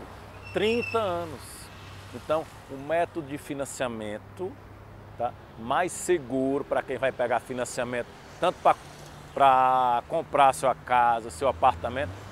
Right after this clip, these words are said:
como pra próprios construtores e incorporadores, tá? O método mais seguro é o financiamento imobiliário atrelado à T R,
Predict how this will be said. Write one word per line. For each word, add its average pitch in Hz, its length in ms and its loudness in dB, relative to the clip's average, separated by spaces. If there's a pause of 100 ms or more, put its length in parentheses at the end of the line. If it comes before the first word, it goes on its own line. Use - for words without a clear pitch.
como 175 180 -4
pra 175 160 4
próprios 196 460 2
construtores 170 880 0
e 156 40 -4
incorporadores, 151 1000 0 (680)
tá? 170 180 -4 (280)
O 123 80 -12
método 143 400 -2
mais 175 220 -2
seguro 190 540 -2 (320)
é 135 60 0
o 131 40 0
financiamento 135 1000 -6 (180)
imobiliário 110 800 -2
atrelado 101 480 -4
à 98 40 -4
T - 160 -4
R, 113 460 0